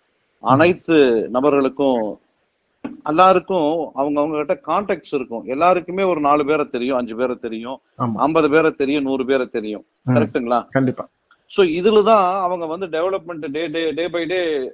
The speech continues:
Speaker 2: டெவலப் ஆயிட்டு இருக்காங்க.
Speaker 1: ம்.
Speaker 2: So, அவங்களுக்கு, "சார், இது இவங்களை எத்தனை நாளா தெரியும் சார்?"
Speaker 1: ம்.
Speaker 2: "சார், இவங்க எனக்கு இருபது வருஷமா தெரியும் சார்."
Speaker 1: ம்.
Speaker 2: கரெக்ட்டுங்களா?
Speaker 1: ம்.
Speaker 2: முன்ன பின்ன தெரியாதவங்களோட யாருமே நாம
Speaker 1: ஆமா, நிச்சயமா.
Speaker 2: பழகுறது இல்ல.
Speaker 1: ம்.
Speaker 2: எல்லாருமே முத முதல் அறிமுகமாயி தான் இருபது வருஷ கால நண்பரா இருக்கிறாங்க,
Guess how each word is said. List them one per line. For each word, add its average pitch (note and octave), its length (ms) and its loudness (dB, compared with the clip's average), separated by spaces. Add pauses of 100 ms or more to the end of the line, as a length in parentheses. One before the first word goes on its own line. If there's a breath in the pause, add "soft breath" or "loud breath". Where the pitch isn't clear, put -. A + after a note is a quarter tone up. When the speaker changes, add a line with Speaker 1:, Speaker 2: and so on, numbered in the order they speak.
Speaker 2:
டெவலப் D#3 300 -2
ஆயிட்டு D#3+ 260 -2
இருக்காங்க. B2 440 -8 (160)
Speaker 1:
ம். D3+ 80 2
Speaker 2:
So, C3+ 160 2
அவங்களுக்கு, C#3 560 -4
"சார், F3 180 0
இது D#3+ 220 -2
இவங்களை D#3 160 -4
எத்தனை E3+ 280 -4
நாளா D#3+ 180 0
தெரியும் C3 300 -6
சார்?" A#2+ 260 -4 (120)
Speaker 1:
ம். C3+ 140 0
Speaker 2:
"சார், C#3 180 4
இவங்க B2 240 -4
எனக்கு A#2 240 -8
இருபது B2+ 280 0
வருஷமா C3+ 280 -4
தெரியும் G#2+ 260 -4
சார்." G2+ 220 -4 (800)
Speaker 1:
ம். B2 220 -2 (180)
Speaker 2:
கரெக்ட்டுங்களா? C3+ 600 0
Speaker 1:
ம். D#3+ 100 0
Speaker 2:
முன்ன F#3+ 260 2
பின்ன G3+ 200 4
தெரியாதவங்களோட F3 680 2
யாருமே D#3 380 2
நாம D#3+ 400 -2 (120)
Speaker 1:
ஆமா, D3 260 2 (140)
நிச்சயமா. G#2 380 -14
Speaker 2:
பழகுறது F3 420 2
இல்ல. A#2 320 -4
Speaker 1:
ம். B2+ 320 -2
Speaker 2:
எல்லாருமே G3 720 2
முத D#3+ 480 -4
முதல் F3+ 260 -4
அறிமுகமாயி E3 720 -4
தான் D#3 340 -2
இருபது D#3 300 -8
வருஷ D3 320 -8
கால C#3+ 200 -6
நண்பரா C#3 440 -2
இருக்கிறாங்க, B2 520 -4